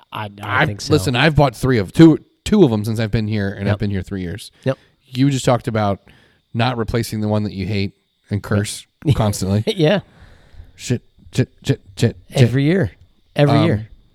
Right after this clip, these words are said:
Speaker 2: okay, so if you're gonna buy a spreader,
Speaker 1: Mm-hmm.
Speaker 2: a broadcast spreader, a push, a tow behind,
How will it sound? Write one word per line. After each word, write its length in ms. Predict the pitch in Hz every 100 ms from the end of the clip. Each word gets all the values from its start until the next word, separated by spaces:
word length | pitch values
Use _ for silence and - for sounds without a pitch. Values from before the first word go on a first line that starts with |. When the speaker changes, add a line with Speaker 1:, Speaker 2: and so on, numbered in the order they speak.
| _ _ _ _
Speaker 2:
okay, 220 | 127 120 101
so 260 | - 135
if 160 | 131 139
you're 100 | 151
gonna 240 | 147 185
buy 220 | 175 160 143
a 40 |
spreader, 480 | - 104 87 80 101 -
Speaker 1:
Mm-hmm. 240 | 92 95 98 _ _ _ _ -
Speaker 2:
a 80 |
broadcast 580 | 113 110 98 95 98 87
spreader, 420 | - 87 85 95 110 _ _ -
a 80 | 104
push, 480 | - 113 110 - - _ _
a 80 | 104
tow 280 | - 113 104
behind, 520 | 98 104 95 92 87